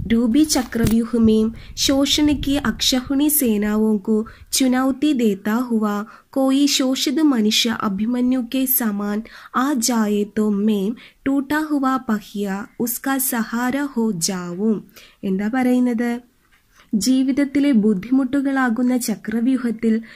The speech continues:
ചൂഷണത്തിന്റെ അക്ഷഹുണി സൈന്യത്തെ വെല്ലുവിളിച്ചുകൊണ്ട് ഏതെങ്കിലും ചൂഷണം ചെയ്യപ്പെട്ട ആൾ അഭിമന്യുവിനെ പോലെ വന്നാൽ തകർന്ന ചക്രമായ ഞാൻ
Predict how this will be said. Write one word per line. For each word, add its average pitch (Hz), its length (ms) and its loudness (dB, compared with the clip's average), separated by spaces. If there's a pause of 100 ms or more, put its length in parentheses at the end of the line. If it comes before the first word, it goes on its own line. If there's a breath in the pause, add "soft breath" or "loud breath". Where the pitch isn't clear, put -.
(160 loud breath)
ചൂഷണത്തിന്റെ 247 720 2
അക്ഷഹുണി 254 640 -2
സൈന്യത്തെ 214 640 0
വെല്ലുവിളിച്ചുകൊണ്ട് 208 1160 -2 (300 loud breath)
ഏതെങ്കിലും 262 640 2
ചൂഷണം 254 560 0
ചെയ്യപ്പെട്ട 247 500 -2
ആൾ 202 440 -4 (300 loud breath)
അഭിമന്യുവിനെ 277 800 2
പോലെ 269 340 0
വന്നാൽ 196 520 -2 (240)
തകർന്ന 202 420 -2
ചക്രമായ 233 640 -4
ഞാൻ 190 380 -2